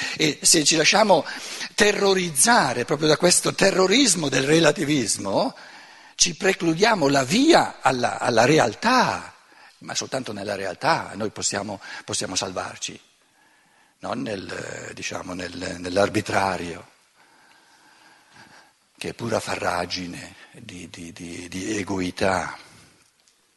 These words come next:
Venti, nel pensare ci è dato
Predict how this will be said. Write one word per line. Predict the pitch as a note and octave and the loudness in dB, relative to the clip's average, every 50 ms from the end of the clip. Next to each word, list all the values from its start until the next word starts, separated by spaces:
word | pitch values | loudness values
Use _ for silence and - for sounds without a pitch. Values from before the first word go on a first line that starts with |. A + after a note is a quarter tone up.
| _ _ _ _ G1+ _ _ _ _ _ _ _ _ _ _ _ _ _ _ _ _ _ _ _ _ _ _ _ _ _ _ _ _ _ _ _ _ _ _ _ _ _ _ _ _ _ _ _ _ - | _ _ _ _ _ _ _ _ _ _ _ _ _ _ _ _ _ _ _ _ _ _ _ _ _ _ _ _ _ _ _ _ _ _ _ _ _ _ _ _ _ _ _ _ _ _ _ _ _ -6
Venti, | - B2 C3 A#2+ G#2 A2 C3+ - - C4 B3 - - | 0 4 4 4 4 2 -2 -4 -4 -4 -4 -6 -6
nel | - D3 F#3 A3+ F#3+ | -2 0 0 0 -2
pensare | - F#3 F3 F3 - - F#2+ F2 - - - - - - - | -6 -10 -8 -6 -6 -4 -6 -6 -8 -10 -10 -8 -8 -6 -4
ci | - - A2 | -4 -4 -4
è | G2+ F#2 | -4 -6
dato | F#2 F#2 F2+ F#2 G#2+ A#2+ - - - A3 | -6 -6 -6 -8 -8 -10 -10 -10 -10 -10